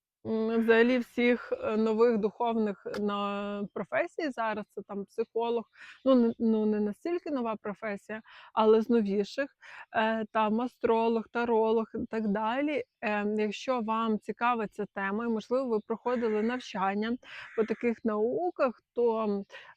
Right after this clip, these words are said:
е, зараз ви можете отримати, якби, диплом і так далі. Тобто це такі ще теми. І ви можете просто поїхати навіть на ретрит, на відпочинок,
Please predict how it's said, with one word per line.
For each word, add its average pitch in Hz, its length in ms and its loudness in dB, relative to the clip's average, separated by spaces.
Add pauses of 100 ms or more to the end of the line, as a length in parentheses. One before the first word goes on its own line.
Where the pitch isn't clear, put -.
е, 202 140 0
зараз 320 380 -2
ви 220 60 0
можете 247 340 -2
отримати, 233 600 0
якби, 196 340 0
диплом 240 1120 4 (200)
і 220 40 -10
так 190 240 -6
далі. 226 560 0
Тобто 196 440 -6 (180)
це 233 160 -2
такі 202 340 -4
ще - 220 -6
теми. 254 400 -4 (1700)
І 240 140 0
ви 233 100 -2
можете 254 340 -2
просто 277 400 -4
поїхати 220 560 -2
навіть 208 400 -4
на 202 180 -2
ретрит, 220 480 -4
на 196 120 -8
відпочинок, 208 760 -6